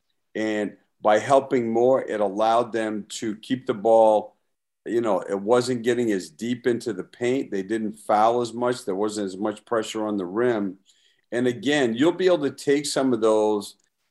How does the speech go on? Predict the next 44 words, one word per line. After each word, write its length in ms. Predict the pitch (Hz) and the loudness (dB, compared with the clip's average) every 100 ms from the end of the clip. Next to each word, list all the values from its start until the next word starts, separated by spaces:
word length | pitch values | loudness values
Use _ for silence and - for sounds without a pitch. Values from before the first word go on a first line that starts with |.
| - | -6
and 240 | 113 120 | -4 0
maybe 320 | 123 127 120 120 | 2 2 0 -4
three 340 | 120 123 131 | -2 0 2
or 80 | 117 | 2
four, 360 | - 131 143 | 2 2 4
and 120 | 127 117 | 2 2
they 80 | |
may 220 | 117 123 135 | 2 0 0
be 260 | 143 170 | 0 2
overhelps. 880 | 127 104 95 101 85 78 - - - _ | 2 2 -2 -2 -4 -4 -12 -20 -20 _
You 100 | - | -4
know, 120 | 113 110 | 0 2
without 300 | 117 123 113 | 6 6 8
watching 380 | 120 117 117 | 4 4 -2
the 80 | 104 | -4
film, 380 | 101 131 123 113 | -4 -2 0 0
it's 120 | 104 | -2
hard 240 | - 110 110 | 0 0 0
to 100 | 104 | -4
know. 520 | 104 131 135 110 101 _ _ _ - | -2 0 2 2 -2 _ _ _ -2
But 240 | 117 - | 0 0
you 240 | 131 151 180 | -2 -4 0
can, 460 | 190 156 123 - - | 2 4 2 -2 -4
you 160 | 131 139 | 0 2
know, 260 | 123 - _ | 2 0 _
there'll 360 | 110 107 147 180 | -12 0 2 2
be 240 | 151 135 | 0 -2
reads, 720 | 90 107 139 131 95 82 - | -4 -2 0 0 -2 -6 -12
which, 320 | 95 123 123 147 | -4 -4 -4 -4
you 80 | |
know, 80 | 139 | 0
which 280 | 120 120 120 | 0 0 -2
is 160 | 110 - | -6 0
so 160 | 131 | 0
much 280 | 127 127 - | 2 0 -2
of 60 | 107 | -2
what 220 | 107 104 | -2 -2
defense 480 | 117 117 117 104 113 | -8 -6 -6 -6 -4
in 80 | |
our 160 | 98 98 | -2 -2
league 320 | 104 110 95 | 0 -2 -2
is 300 | 120 143 110 | -2 -2 -4
now 280 | 98 95 95 | -6 -4 -2
with 280 | 98 95 | -2 -2